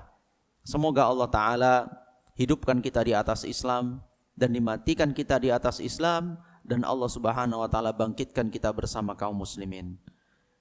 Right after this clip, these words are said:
Innallaha wa malaikatahu yusalluna 'alan nabi. Ya ayyuhalladzina amanu sallu 'alaihi wa sallimu taslima. Allahumma salli 'ala Muhammad wa 'ala ali Muhammad. كما صليت على إبراهيم وعلى آل إبراهيم إنك حميد مجيد.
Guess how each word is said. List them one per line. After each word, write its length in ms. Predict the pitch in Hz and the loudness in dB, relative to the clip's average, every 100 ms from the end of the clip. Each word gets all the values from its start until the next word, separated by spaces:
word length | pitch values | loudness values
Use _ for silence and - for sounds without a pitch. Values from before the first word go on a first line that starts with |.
| _ - | _ -2
Innallaha 720 | 131 113 110 113 107 107 107 | 0 0 0 0 2 2 2
wa 160 | 104 | 0
malaikatahu 680 | 107 92 95 104 104 104 107 | 0 -2 -2 -4 -4 -4 -6
yusalluna 560 | 101 120 107 104 104 98 | -4 -4 -2 -2 -2 -2
'alan 240 | 107 104 | -2 -2
nabi. 400 | 107 110 110 110 - _ _ _ - | -2 -4 -8 -8 -16 _ _ _ 2
Ya 240 | 127 113 | 2 4
ayyuhalladzina 720 | 123 113 113 113 135 135 120 | 0 -4 -2 -2 0 2 2
amanu 480 | 135 139 139 170 175 - | 4 2 0 -2 -8 -12
sallu 380 | - 151 131 117 | -4 -2 0 0
'alaihi 480 | 110 110 113 113 110 | 0 -2 -4 -6 -6
wa 100 | 104 | -4
sallimu 460 | 107 104 104 101 | -4 -4 -4 -4
taslima. 580 | 101 101 101 98 92 90 _ _ _ _ - | -8 -8 -8 -8 -8 -12 _ _ _ _ -8
Allahumma 400 | 110 117 113 107 | -2 0 0 -2
salli 240 | 127 113 | -4 -4
'ala 240 | 104 104 101 | -4 -2 -4
Muhammad 560 | 101 107 113 107 90 | -4 -4 -2 -2 -6
wa 220 | - 113 | -2 0
'ala 260 | 107 113 98 | 0 0 2
ali 160 | 131 135 | 2 0
Muhammad. 560 | 120 131 117 110 98 - _ _ _ | -2 0 0 0 -4 -10 _ _ _
كما 280 | 120 120 117 | 0 0 0
صليت 440 | - 120 117 107 | 0 0 0 0
على 340 | 110 110 113 110 | -2 0 -2 -2
إبراهيم 520 | 117 135 135 123 117 | 2 2 2 0 2
وعلى 440 | 110 117 117 131 | 2 2 2 2
آل 160 | 131 117 | 0 -2
إبراهيم 480 | 113 117 113 113 113 | -2 -2 -2 -4 -2
إنك 320 | 110 107 104 | -4 -4 -6
حميد 400 | 107 110 113 107 | -4 -2 -2 -4
مجيد. 480 | 104 104 101 101 | -4 -4 -4 -6